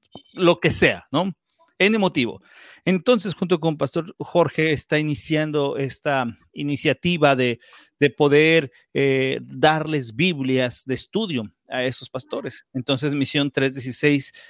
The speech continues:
va a ayudar. Fíjate, el mismo jo-, pastor lo pone ahí. Bueno, por, por favor, querida Jessie, este, los mensajes que nos est-, si quieres, yo los pongo, porque Jessie anda como con el taco ahí, con que ya se le cayó la salsa. El tema es que van a ir a la sierra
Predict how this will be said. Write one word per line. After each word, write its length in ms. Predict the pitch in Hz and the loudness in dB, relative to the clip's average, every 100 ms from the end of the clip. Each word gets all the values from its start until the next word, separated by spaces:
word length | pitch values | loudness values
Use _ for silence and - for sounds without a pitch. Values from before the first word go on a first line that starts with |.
| _ _ 127 | _ _ 2
va 180 | 139 151 | 4 4
a 20 | |
ayudar. 560 | 143 131 117 127 135 - _ | 2 0 4 4 2 -2 _
Fíjate, 320 | 165 156 127 | 0 2 2
el 60 | 127 | 0
mismo 240 | 147 160 | 0 -2
jo-, 220 | - 120 | -4 -6
pastor 300 | 127 131 156 | -2 -2 0
lo 80 | 147 | -2
pone 240 | - 151 147 | 0 -2 0
ahí. 180 | 147 | -4
Bueno, 280 | 131 185 165 | -6 -8 -10
por, 180 | - 123 - _ | -10 -20 -20 _
por 140 | 135 123 | -8 -2
favor, 260 | 139 143 | -2 -2
querida 300 | - 135 139 | -2 -2 -2
Jessie, 340 | 135 131 139 120 - - | -2 -2 -4 -8 -14 -16
este, 560 | - - - 123 117 - _ - _ | -10 -10 -4 0 0 -4 _ -20 _
los 180 | 123 127 | 0 4
mensajes 600 | 127 - 131 - 147 - - | 4 4 0 2 -2 -4 -4
que 160 | 135 | 0
nos 220 | 120 117 120 | 0 0 -2
est-, 140 | - | -6
si 200 | - 175 | -6 -6
quieres, 280 | - 262 143 | 0 2 4
yo 120 | 139 | 4
los 140 | 117 | 2
pongo, 220 | - 117 110 | 0 0 0
porque 220 | - 151 | 0 2
Jessie 240 | 170 185 175 | 2 4 4
anda 160 | 170 | 2
como 220 | 165 131 | 0 -2
con 160 | 123 131 | -2 -4
el 100 | 120 | 0
taco 300 | 139 131 117 | 0 -2 -2
ahí, 260 | 113 123 113 | 0 -2 -4
con 180 | 110 113 | -8 -8
que 120 | 131 | -2
ya 120 | 139 | -2
se 120 | - 135 | 0 -2
le 80 | 113 | 0
cayó 220 | 127 131 | 2 2
la 80 | 113 | 2
salsa. 300 | 104 98 98 _ - - _ _ _ | -2 -6 -10 _ -20 -20 _ _ _
El 240 | 147 151 | 2 4
tema 180 | 185 208 | 4 6
es 60 | 185 | 6
que 80 | 202 | 6
van 100 | 190 | 6
a 20 | |
ir 100 | 185 | 6
a 40 | 156 | 6
la 120 | 165 | 4
sierra 540 | - 147 135 151 180 | 6 6 6 4 4